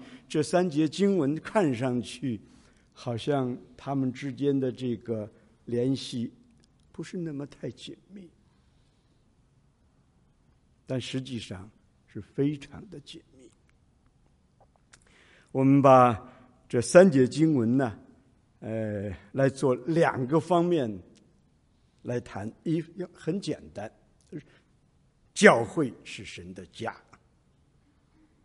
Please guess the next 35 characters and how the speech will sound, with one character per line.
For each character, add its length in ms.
而 140
教 420
会 320
和 240
敬 480
虔 320
的 120
奥 400
秘 460
是 200
紧 500
紧 300
地 260
连 400
在 100
一 240
起 280
的。 200
所 120
以 80
只 200
有 120
两 240
个 80
方 200
面， 220
教 180
会 180
是 160
神 240
的 120
家， 340
是 340
敬 340
虔 340